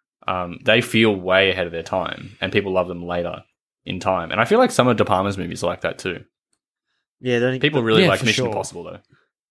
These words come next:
Speaker 2: I think that's the Cruise effect too. Like, I think all Cruise movies always make money, or the audience always loves them.
Speaker 3: Tony, are you saying De Palma is, is only as good as his lead?
Speaker 2: No, I'm saying De Palma is a, he can elevate any project.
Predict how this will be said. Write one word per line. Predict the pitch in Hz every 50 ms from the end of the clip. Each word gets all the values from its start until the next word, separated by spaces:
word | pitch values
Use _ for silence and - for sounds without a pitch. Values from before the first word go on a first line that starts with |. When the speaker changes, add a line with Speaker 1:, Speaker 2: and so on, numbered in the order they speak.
| _ _ - 196 -
Speaker 2:
I | 175 175
think | 190 196 185
that's | 180 -
the | - 151
Cruise | - - 131 127 120
effect | 120 - - 113 104 _ -
too. | - 110 104 104 107 _ _ _ _ _ _ -
Like, | 156 147 139 147
I | -
think | - 175 170
all | 170 170 170 147
Cruise | - - 156 143 131
movies | 131 135 131 120 123 113 120
always | 120 123 131 131 113
make | 120 120 110 117
money, | 113 107 107 110 107 107 _ _ _ _ _ _ _ _ _ -
or | 131 131 131 131 127 - _
the | 147 135
audience | 135 131 151 143 135 135 123 -
always | 131 123 113 110
loves | 110 107 107 110
them. | 107 104 113 _ _ _ _ _ _ _ _ _ _ _ -
Speaker 3:
Tony, | - 170 170 165
are | 160
you | 165 196 208
saying | 190 - - 160 160 156 151 143 131
De | 131 135
Palma | - - 151 147 147 151
is, | 147 135 135 131 - _ -
is | 131 127 139
only | 135 139 135
as | 123 -
good | 131 123
as | 123 113
his | 117 110 107
lead? | 110 110 107 107 104 190
Speaker 2:
No, | 214 160 117 113 - _ -
I'm | 143 160 156
saying | - 190 175 175 165 147 143 135
De | - 135 131
Palma | - 147 151 160 151 147 131 117 - _ -
is | - 127 127
a, | 120 - _ _ _ - - _ _ _ _ -
he | 151
can | 135 180 175
elevate | 147 151 156 156 147 143 143 - -
any | 151 139 135 127
project. | - 123 117 110 - 107 98 - _ - -